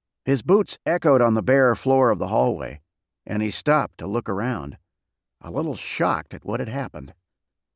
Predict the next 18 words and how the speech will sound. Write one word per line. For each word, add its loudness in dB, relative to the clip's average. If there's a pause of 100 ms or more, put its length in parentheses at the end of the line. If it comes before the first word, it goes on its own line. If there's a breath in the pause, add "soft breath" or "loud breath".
(340)
The -2
wide 4
stairs 2
still 0
curved 2
to -2
the 4
upper 2
floor, -2 (600)
but 0
every 2
shred 2
of -4
carpet -2
had -4
been -2
torn 2
out, -4